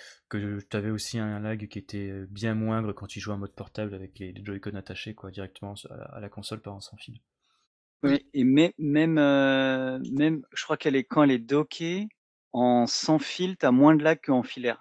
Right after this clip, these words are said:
Speaker 2: Ce qui n'est, euh, pas compréhensible, mais c'est pourtant
Speaker 1: Oui.
Speaker 2: le cas.
Speaker 1: Ouais, ouais.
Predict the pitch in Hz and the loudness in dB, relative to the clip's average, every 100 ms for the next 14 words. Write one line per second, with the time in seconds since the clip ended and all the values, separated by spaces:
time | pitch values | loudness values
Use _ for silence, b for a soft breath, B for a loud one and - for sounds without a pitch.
0 | _ _ _ - - - 123 120 117 110 | _ _ _ -20 -6 0 2 2 0 -2
1 | 110 110 - 139 135 131 135 123 147 143 | -6 -10 -4 -4 0 -2 0 -4 -6 -8
2 | 151 120 117 123 113 110 113 107 - _ | -6 -6 -6 -10 -6 -6 -6 -12 -20 _
3 | _ _ - 98 95 | _ _ -10 -8 -8